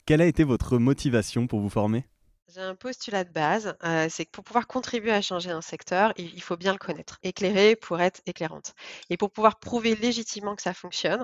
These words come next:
Speaker 2: bah, il faut être inspiré pour devenir par la suite inspirante. Et il s'avère qu'un jour, heu, donc, heu, la dirigeante de mon entreprise me parle d'une formation à Audencia sur la triple comptabilité. Donc là, ça a fait tilt. Heu, donc c'était l'occasion pour moi de, de, de faire une mise à jour, heu, en, sur la réglementation actuelle, sur les avancées en la matière,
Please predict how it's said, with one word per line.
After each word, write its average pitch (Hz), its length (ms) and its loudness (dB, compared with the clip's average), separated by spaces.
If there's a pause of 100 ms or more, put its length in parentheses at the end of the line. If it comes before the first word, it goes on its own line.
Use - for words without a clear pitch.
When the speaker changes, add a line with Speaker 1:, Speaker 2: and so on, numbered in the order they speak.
Speaker 2:
bah, 185 100 6
il 208 40 4
faut 226 140 0
être 214 120 -2
inspiré 185 600 -6
pour 175 120 -2
devenir 175 320 -8
par 190 140 -2
la 175 80 2
suite - 240 -8
inspirante. 170 560 -10
Et 196 140 -2
il 214 40 -6
s'avère 214 440 0
qu'un 208 440 0
jour, 220 400 4
heu, 160 220 4
donc, 165 340 -6
heu, 143 380 -2
la 160 140 -2
dirigeante 185 380 -6
de 175 40 -8
mon 160 120 -4
entreprise 202 540 -6
me 165 100 0
parle 208 160 2
d'une 202 120 -6
formation 165 400 -4
à 175 60 0
Audencia 165 500 -2
sur - 160 -4
la 180 100 2
triple - 280 -6
comptabilité. 170 560 -10
Donc 156 160 -16
là, 165 160 -2
ça - 160 -8
a 170 40 -6
fait 156 140 -12
tilt. - 300 -12 (180)
Heu, 151 160 2
donc 156 120 -6
c'était 165 180 -2
l'occasion 180 420 4
pour 180 140 0
moi 180 180 8
de, 160 560 4
de, 165 140 0
de 160 160 -6
faire 170 160 -6
une 170 120 -10
mise 185 180 -4
à 196 100 6
jour, 214 500 4
heu, 165 160 8
en, 160 220 4
sur 165 240 -6
la 160 80 -2
réglementation 165 800 -6
actuelle, 196 640 2
sur - 140 -8
les 156 120 -6
avancées 160 360 -4
en 165 40 -6
la 156 80 -4
matière, 170 380 0